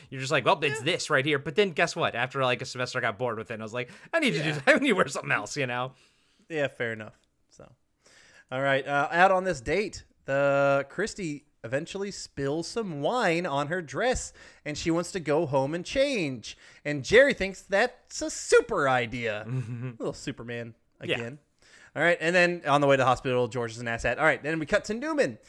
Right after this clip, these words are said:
Speaker 2: and he's heard the story, and he suggests splitting the bike in half. Uh,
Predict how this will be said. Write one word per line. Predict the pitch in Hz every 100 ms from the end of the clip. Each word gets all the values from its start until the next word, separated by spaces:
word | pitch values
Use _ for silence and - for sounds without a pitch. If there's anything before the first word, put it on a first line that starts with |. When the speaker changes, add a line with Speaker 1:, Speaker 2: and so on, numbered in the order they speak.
| - -
Speaker 2:
and | 147
he's | 139
heard | - - 311 233
the | 262
story, | - 233 185 127 110 - - -
and | 143 156
he | 175
suggests | 196 262 175 220 233 - - _ _ _
splitting | - - - - 294 349 311 277
the | 254
bike | 185 254 254 -
in | 240
half. | 180 196 196 147 - - - - 156
Uh, | 175 180